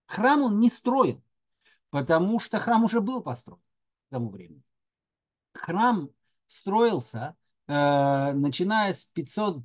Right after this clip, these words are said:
двадцать второго года до новой эры и закончен был в пятьсот шестнадцатом году до новой эры,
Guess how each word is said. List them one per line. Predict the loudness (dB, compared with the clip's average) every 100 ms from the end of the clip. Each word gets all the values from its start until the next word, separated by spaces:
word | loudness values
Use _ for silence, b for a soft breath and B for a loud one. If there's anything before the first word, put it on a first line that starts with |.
| -6
двадцать | 0 0 0 -6
второго | -2 0 0
года | 2 2 2 0
до | -2
новой | -2 -2 -2
эры | 0 -2 -2
и | -2 -2
закончен | -4 -6 -6 -6 -2 -2
был | -2
в | -6
пятьсот | -8 -8 -6
шестнадцатом | -6 0 0 0 -2 -4
году | -2 -2
до | -2 -2
новой | -2 -2
эры, | 0 2 0